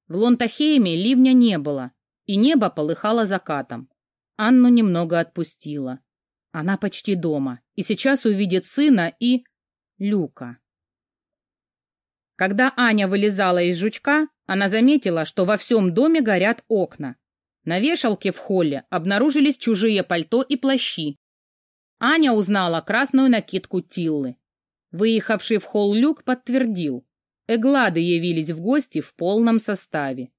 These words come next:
Все ждут Анну. Саймонсбри гуляют. Маленький Эйтан наверху играет с Эйджи и Лоу под присмотром Марисы. Можно разговаривать в открытую. Тилла,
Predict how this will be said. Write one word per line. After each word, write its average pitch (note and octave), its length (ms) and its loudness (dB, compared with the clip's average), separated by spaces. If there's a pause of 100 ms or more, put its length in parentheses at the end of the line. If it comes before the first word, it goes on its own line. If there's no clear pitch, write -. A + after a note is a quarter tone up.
(260)
Все A#3+ 300 -2
ждут G#3 400 -4
Анну. D3 520 -4 (1300)
Саймонсбри A3+ 840 2
гуляют. F3+ 720 2 (260)
Маленький G3+ 580 0
Эйтан B3+ 460 2
наверху F#3 500 0
играет G3 500 -2
с - 100 -16
Эйджи E3+ 420 -2
и F#3 160 -6
Лоу F3 540 0
под F3 160 -6
присмотром A#3 540 0
Марисы. D#3+ 600 -2 (400)
Можно C4 380 2
разговаривать F3+ 720 0
в E3+ 60 -8
открытую. C3+ 640 -8 (1800)
Тилла, G#3+ 560 0